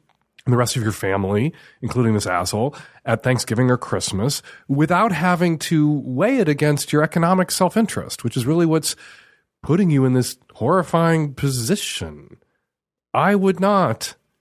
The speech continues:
go home if I were you. Your family, you, your husband, your kid, wherever it is that you are now, in the state that you fled to to get away from these people, you can have your own Thanksgiving dinner. You can have Thanksgiving dinners with friends. You can establish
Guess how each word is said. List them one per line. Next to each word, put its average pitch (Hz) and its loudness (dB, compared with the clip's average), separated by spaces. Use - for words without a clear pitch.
go 156 2
home 147 0
if 107 -6
I 95 0
were 92 -2
you. 92 -4
Your 131 0
family, 156 0
you, 117 2
your 117 2
husband, 104 0
your 98 -2
kid, 110 -4
wherever 104 -2
it 101 -4
is 101 -4
that 110 -6
you 107 0
are 101 0
now, 107 0
in 104 -2
the 123 2
state 190 0
that 160 2
you 170 2
fled 185 0
to 175 2
to 143 0
get 143 2
away 143 2
from 113 0
these 92 -4
people, 117 -6
you 135 -2
can 220 2
have 214 2
your 214 4
own 226 2
Thanksgiving 113 0
dinner. 87 -8
You 92 -6
can 160 -2
have - -2
Thanksgiving 170 0
dinners 208 0
with 220 -6
friends. 185 0
You 143 0
can 190 -2
establish 185 -2